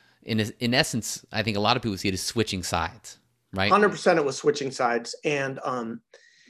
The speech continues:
Speaker 2: it was compounded in my case because my wife was also a deputy,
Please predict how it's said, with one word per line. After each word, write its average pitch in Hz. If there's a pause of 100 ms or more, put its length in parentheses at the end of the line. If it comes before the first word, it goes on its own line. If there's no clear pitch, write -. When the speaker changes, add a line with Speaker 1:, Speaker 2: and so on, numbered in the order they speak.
(540)
Speaker 2:
it 185
was 175
compounded 190
in 127
my 143
case 131
because 139
my 127
wife 131 (600)
was 147
also 156
a 113
deputy, 107